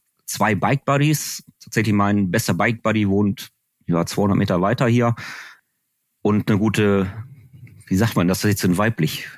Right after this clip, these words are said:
Bike-Buddyerin? <laughs> Keine, keine Ahnung. <laughs> Ähm, die wohnt ein bisschen weiter weg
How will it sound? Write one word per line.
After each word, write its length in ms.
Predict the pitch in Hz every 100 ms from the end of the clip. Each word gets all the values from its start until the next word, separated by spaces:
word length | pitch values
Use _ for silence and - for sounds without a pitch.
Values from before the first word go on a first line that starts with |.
| -
Bike-Buddyerin? 1000 | 92 127 - - 170 131 131 127 131 127
<laughs> 20 |
Keine, 280 | - 104 - - -
keine 320 | - 127 123 104
Ahnung. 400 | 117 143 151 -
<laughs> 40 | - - 151 - 139 123 - - - - - -
Ähm, 420 | 123 120 120 113 - - _ - -
die 200 | 90 107
wohnt 160 | 117 127
ein 40 |
bisschen 220 | 226 101 107
weiter 280 | 110 101
weg 260 | 117 156